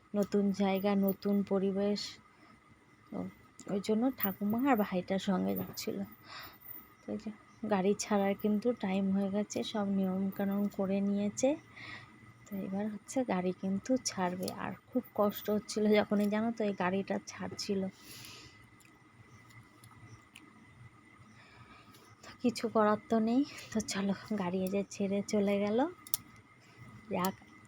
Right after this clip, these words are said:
তোমরা একটু আশীর্বাদ করো, ও যেন খুব ভালো থাকে, সুস্থ থাকে, নতুন পরিবেশে গিয়ে মানিয়ে নিতে পারে, এইটুকুনি তোমাদের কাছে চাওয়া। তো চলো, গাড়ি কিন্তু চলে গেছে, আর আমরাও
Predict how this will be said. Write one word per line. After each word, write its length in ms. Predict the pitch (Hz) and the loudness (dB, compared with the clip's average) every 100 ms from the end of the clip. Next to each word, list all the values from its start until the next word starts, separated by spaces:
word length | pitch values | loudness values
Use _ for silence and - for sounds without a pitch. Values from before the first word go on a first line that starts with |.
| - | -8
তোমরা 200 | 202 196 | -2 -2
একটু 120 | 196 196 180 | 0 0 0
আশীর্বাদ 400 | - 196 202 202 - | -4 0 0 0 0
করো, 140 | 214 220 | 2 2
ও 20 | 196 | 0
যেন 120 | 196 196 | -4 -4
খুব 120 | - 190 202 | -6 -6 -2
ভালো 160 | 190 185 - | -2 -2 -4
থাকে, 260 | 196 - 202 - | -8 -6 -8 -6
সুস্থ 280 | 202 190 - 208 - | -10 -10 -12 -12 -8
থাকে, 320 | 202 - 233 247 - - - - - 214 | -8 -6 -6 -6 -10 -20 -20 -20 -8 -2
নতুন 280 | 196 202 202 - | -2 0 -2 2
পরিবেশে 480 | 196 202 202 - 202 190 | 2 4 0 0 -2 0
গিয়ে 140 | 208 202 | 0 2
মানিয়ে 280 | 175 196 202 208 | 2 2 4 2
নিতে 200 | - 208 | 2 2
পারে, 160 | 220 254 214 | 2 2 2
এইটুকুনি 400 | 185 196 196 202 196 | 0 -2 0 0 0
তোমাদের 320 | 196 190 196 196 | 0 0 0 0
কাছে 220 | 202 - 202 - | -2 -4 -12 -4
চাওয়া। 280 | 196 202 262 285 - - - - - - - - - - - - _ - - - - - - - - | 0 0 0 -4 -12 -20 -20 -20 -20 -16 -14 -14 -16 -20 -20 -20 _ -20 -20 -20 -20 -20 -20 -20 -6
তো 80 | 208 - | -6 -4
চলো, 260 | 196 185 190 196 - - - - 196 190 | -4 -2 -4 -6 -18 -20 -20 -8 -4 0
গাড়ি 180 | 185 185 196 | 0 0 -2
কিন্তু 320 | 196 196 247 233 - | -2 -2 -4 -4 -2
চলে 260 | 196 185 185 | -2 0 -2
গেছে, 220 | 190 - | -6 -2
আর 120 | 220 196 190 | 0 0 0
আমরাও 240 | 196 | 0